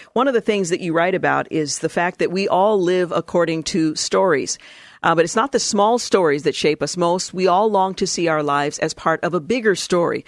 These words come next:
We're all in search of a master narrative, a comprehensive story that answers the big questions like, why are we here? What's wrong?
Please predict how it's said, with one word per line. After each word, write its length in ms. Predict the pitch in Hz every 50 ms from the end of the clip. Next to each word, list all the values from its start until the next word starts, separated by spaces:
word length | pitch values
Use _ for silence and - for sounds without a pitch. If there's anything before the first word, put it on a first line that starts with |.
| - - - - - - -
We're 140 | 170 175 170
all 200 | 180 196 220 240
in 100 | 240 214
search 500 | - - 220 185 185 185 - - - -
of 180 | - 170 160
a 80 | 160 156
master 520 | 156 156 165 175 202 214 - - - 214
narrative, 460 | 190 180 175 185 185 175 151 139 147 143
a 80 | 160
comprehensive 720 | - - 185 180 196 196 214 196 180 190 185 - - 175 -
story 320 | - - 180 160 156 160
that 120 | 160 160
answers 380 | - 160 156 156 - - 165 131
the 80 | 151 147
big 200 | - 202 233 226
questions 540 | - - 180 160 - - 170 151 160 139
like, 240 | 160 147 143 143 _ - - - - _
why 260 | - 160 170 165 180 185
are 100 | 180 165
we 120 | 160 160
here? 440 | 147 - - 226 226 220 214 226 220 - - - -
What's 320 | 147 165 180 - - -
wrong? 400 | 170 180 170 170 170 170 175 170